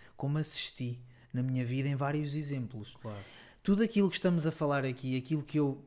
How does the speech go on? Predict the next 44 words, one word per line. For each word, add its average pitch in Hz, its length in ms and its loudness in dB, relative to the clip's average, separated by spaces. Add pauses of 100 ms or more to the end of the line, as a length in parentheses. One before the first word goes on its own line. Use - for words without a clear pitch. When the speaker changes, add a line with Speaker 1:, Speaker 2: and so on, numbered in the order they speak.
Speaker 1:
passo, 139 480 -2 (120)
e 139 140 -6
às 147 140 2
vezes 185 240 4
isto - 120 -2
é 202 40 6
uma 175 140 4
coisa 180 220 6
muito 180 200 6
engraçada 170 520 4
neste 170 280 4
mundo 185 120 10
de - 40 10
desenvolvimento 165 440 2
pessoal, 113 420 -2
é 113 40 -4
que 117 80 -6
há 117 60 -2
muita 190 280 2
gente 151 280 0 (680)
que 127 240 0
ouve 175 320 8 (160)
as - 120 -8
frases 120 580 -8 (1300)
e 160 80 -2
depois 147 280 -2
repete 151 500 -6 (340)
as 143 80 -6
frases. 123 480 -6 (180)
Em 190 80 2
que - 80 -2
sentido? 131 440 -2 (680)
No 160 80 -2
sentido 190 460 2
de 139 320 0 (320)
foi 208 240 10
aprender 165 380 10
a - 20 0
um 139 100 -2
curso, - 420 -6 (340)
nem 214 220 6
cita 123 580 -2
as 123 100 -2
fontes, - 520 -4